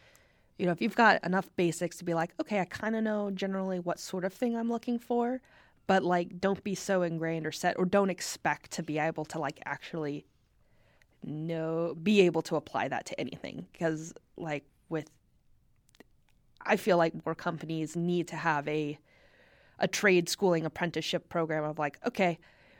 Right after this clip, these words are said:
you're a fresh slate. That means I can teach you exactly the way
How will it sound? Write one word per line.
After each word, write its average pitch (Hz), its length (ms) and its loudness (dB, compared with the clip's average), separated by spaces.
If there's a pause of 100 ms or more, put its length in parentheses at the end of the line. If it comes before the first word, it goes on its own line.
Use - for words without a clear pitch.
(120)
you're 262 180 6
a 226 60 8
fresh - 340 -2
slate. 185 280 2
That 190 180 2
means 202 180 0
I 175 100 0
can 180 200 -4
teach 185 300 -6
you 180 100 2
exactly 170 500 -2
the 165 140 -2
way 160 260 2